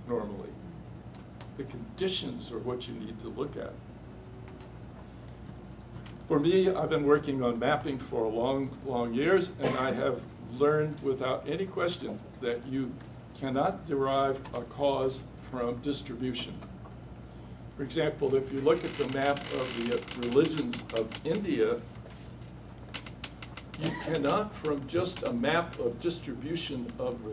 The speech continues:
religions, come up with any kind of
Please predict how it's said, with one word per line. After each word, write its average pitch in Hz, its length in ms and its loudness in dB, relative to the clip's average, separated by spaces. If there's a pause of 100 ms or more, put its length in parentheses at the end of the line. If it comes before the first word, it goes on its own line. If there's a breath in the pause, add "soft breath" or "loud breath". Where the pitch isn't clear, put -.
religions, 117 800 2 (720)
come 165 140 2
up 160 240 2
with 135 180 -4 (140)
any 180 260 -2 (120)
kind 127 340 -2 (140)
of 123 200 2